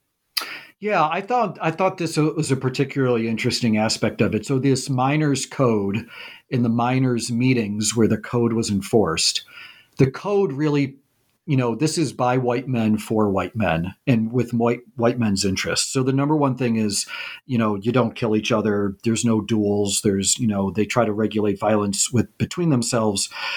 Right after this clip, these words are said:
But then, um, there's also certain crimes which are punishable by banishment, which usually means death. And one of those, the biggest one, is stealing, especially stealing food.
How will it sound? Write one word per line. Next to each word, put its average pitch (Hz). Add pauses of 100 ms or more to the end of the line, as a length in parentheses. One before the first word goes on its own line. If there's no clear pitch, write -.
(140)
But 139
then, 143 (240)
um, 120
there's 139
also 160
certain 135
crimes 117
which 127
are 113
punishable 127
by 104
banishment, 113 (320)
which 120
usually 127
means 98
death. - (440)
And 117
one 139
of 143
those, 117
the 127
biggest 156
one, 101
is 120
stealing, 117
especially 131
stealing 113
food. -